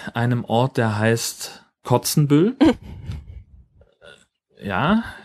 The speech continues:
Speaker 1: äh, der sich mit den anderen Boslern da überworfen hat.
Speaker 2: Aha.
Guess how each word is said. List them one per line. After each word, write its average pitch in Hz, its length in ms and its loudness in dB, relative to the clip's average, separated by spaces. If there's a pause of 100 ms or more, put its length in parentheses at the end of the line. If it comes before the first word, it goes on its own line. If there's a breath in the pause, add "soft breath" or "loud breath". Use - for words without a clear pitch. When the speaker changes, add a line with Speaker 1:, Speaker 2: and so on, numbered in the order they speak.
(100)
Speaker 1:
äh, 127 400 2 (1300 loud breath)
der 131 440 4
sich 131 420 -2
mit 131 400 -4
den 117 160 0
anderen 156 440 4
Boslern 151 800 2 (160)
da 123 260 2
überworfen 104 680 0
hat. - 260 -12 (160)
Speaker 2:
Aha. 196 300 -4